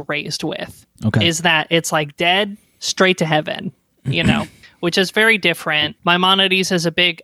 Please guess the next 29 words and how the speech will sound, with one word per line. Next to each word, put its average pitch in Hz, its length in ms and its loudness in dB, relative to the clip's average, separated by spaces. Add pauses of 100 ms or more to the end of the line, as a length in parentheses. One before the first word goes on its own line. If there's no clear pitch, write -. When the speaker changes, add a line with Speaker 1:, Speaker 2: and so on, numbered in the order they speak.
Speaker 1:
advocate 165 560 -2
of 160 260 -2
the 156 560 0
idea 180 360 0
of 180 180 2
the 175 100 2
resurrection 170 580 2
of 175 120 0
the 185 100 0
dead. 151 260 -2
He 170 140 -4
takes 165 320 -2
it 165 60 2
as 160 260 0
a 156 160 2
sort 160 380 0
of - 220 -4
concrete 175 580 -2
principle 175 480 -2
of 170 100 -2
faith. 151 500 -6 (180)
The 220 100 6
way 269 180 2
we 294 160 2
get 175 320 0
resurrection 196 560 2
of 196 140 -2
the 190 60 0
dead 185 420 2